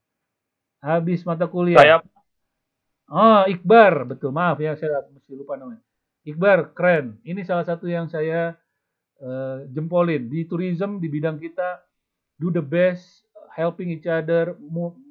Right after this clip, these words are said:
Speaker 1: ma-, menimbulkan empati, itu yang, itu yang survive.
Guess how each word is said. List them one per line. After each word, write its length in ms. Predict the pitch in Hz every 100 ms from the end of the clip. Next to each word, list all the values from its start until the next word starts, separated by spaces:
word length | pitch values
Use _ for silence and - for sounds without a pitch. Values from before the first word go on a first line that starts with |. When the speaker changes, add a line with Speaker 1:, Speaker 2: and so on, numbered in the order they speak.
| - 160 165
Speaker 1:
ma-, 320 | 170 170 165
menimbulkan 640 | 170 170 160 165 175 185
empati, 800 | 156 156 151 165 160 - 175 165 165 _ _ _ _ -
itu 200 | 147 147
yang, 400 | 165 143 135 131 -
itu 240 | 147 170
yang 320 | 151 135 123 113
survive. 580 | 151 143 143 131 110